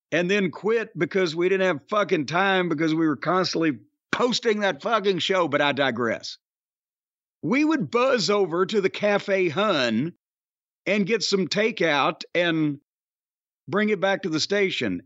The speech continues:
And then we go over there one time, and it's all boarded up and it's closed. And there's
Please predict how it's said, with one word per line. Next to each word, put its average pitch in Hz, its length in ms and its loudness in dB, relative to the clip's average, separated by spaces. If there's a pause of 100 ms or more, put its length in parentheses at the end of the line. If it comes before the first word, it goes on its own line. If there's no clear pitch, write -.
And 180 260 2
then 233 400 2
we 196 120 2
go 208 240 0
over 196 180 0
there 190 120 2
one 170 240 2
time, 147 440 0 (760)
and 247 160 0
it's 240 140 -2
all 233 180 2
boarded 220 380 0
up 233 260 0
and 196 80 2
it's 151 120 -4
closed. 202 720 0 (840)
And 220 240 2
there's 220 340 0